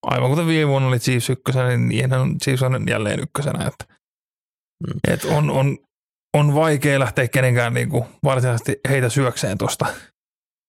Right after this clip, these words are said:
Speaker 1: valtaistuimelta tällä hetkellä, kun on nähty, että niinku, sä voit maksaa sille pelirakentajalle niin paljon kuin sä haluat.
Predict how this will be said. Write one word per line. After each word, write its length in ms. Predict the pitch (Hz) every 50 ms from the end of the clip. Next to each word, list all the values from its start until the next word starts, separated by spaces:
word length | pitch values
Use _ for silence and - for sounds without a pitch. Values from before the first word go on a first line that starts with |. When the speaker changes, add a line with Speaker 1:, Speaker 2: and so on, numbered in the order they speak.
| _ _ _ _ - _ - - _ _ -
Speaker 1:
valtaistuimelta 640 | 143 143 143 127 123 120 120 - - 135 131 127 123
tällä 180 | 123 120 120 117
hetkellä, 200 | 113 - 123 123
kun 80 | 127
on 120 | 135 143 143
nähty, 280 | 135 123 - - -
että 160 | 117 120 143
niinku, 260 | 123 87 110 - 123 - - - _ _ _ _ _ _ -
sä 100 | - -
voit 160 | - - 127
maksaa 300 | 139 147 143 - - 139
sille 200 | 123 - 127 123
pelirakentajalle 720 | 123 - 127 120 117 117 113 113 120 113 110 113 110 113 113
niin 140 | 113 110 113
paljon 160 | 117 117 113
kuin 80 | 113
sä 60 | 120 135
haluat. 560 | 123 135 131 113 110 110 113 117 - -